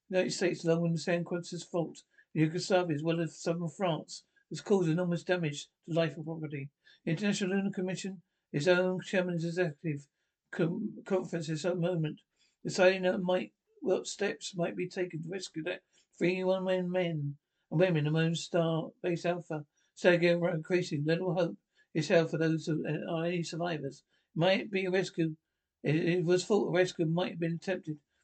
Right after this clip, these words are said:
but the space dock till the two were hurried, hurled out of the, they, till that too was hurled out of orbit. Being established, the moon acceleration is put beyond the reach of any static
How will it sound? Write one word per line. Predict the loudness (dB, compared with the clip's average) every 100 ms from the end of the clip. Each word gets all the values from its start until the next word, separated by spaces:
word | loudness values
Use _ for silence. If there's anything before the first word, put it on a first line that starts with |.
| -4
but | -4
the |
space | 0 2 2 0
dock | -2 -4 _
till | 0 2 2
the | -2 -6 -4
two | 0 2
were | 2 -2
hurried, | -2 -4 -4 -6 -10 _ _ -20 _ _ _ 8
hurled | 8 10 6
out | 4 0
of | 0
the, | 0 -2 -6 _ -2
they, | 0 0 -4
till | 0 0 0
that | 0 -2 -6
too | -6 -4
was | -2 -2
hurled | 0 0 0 -2
out | -4 -4
of |
orbit. | -4 -4 -6 -10 -14 _ _ _ _ _ 2
Being | 4 6
established, | 4 2 0 2 0 -2
the | 0
moon | 0 0 -2
acceleration | -4 -2 0 0 -2 -8 -10 _ _ _ 2
is | 2 6
put | 4 6 4
beyond | 4 4 2
the | 0
reach | 0 -4 -6
of | 0
any | 0 0 -4
static | -2 -4 -2 -6